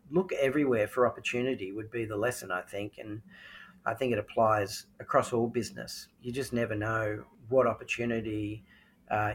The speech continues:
you're leaving on the table if you're not looking hard enough at, at, at, you know, at your audiences. You know, I think in terms of, like, I'm quite familiar with Canada as a market. I've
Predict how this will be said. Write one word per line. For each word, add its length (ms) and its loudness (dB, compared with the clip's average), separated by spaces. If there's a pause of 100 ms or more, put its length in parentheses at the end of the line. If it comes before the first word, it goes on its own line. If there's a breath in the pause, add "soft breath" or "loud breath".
you're 200 4
leaving 360 2
on 100 -4
the 80 -4
table 460 0
if 160 -6
you're 80 -4
not 180 -2
looking 220 -8
hard 240 2
enough 300 -6
at, 100 -4 (260)
at, 120 -6 (120)
at, 200 -12
you 80 -10
know, 160 0
at 180 -4
your 140 -2
audiences. 720 -6 (120)
You 80 6
know, 120 12
I 80 12
think 340 4
in 100 4
terms 360 4
of, 280 0
like, 200 0
I'm 100 4
quite 300 10
familiar 360 0
with 360 -2
Canada 440 2
as 140 -4
a 60 -2
market. 500 2 (240)
I've 80 -10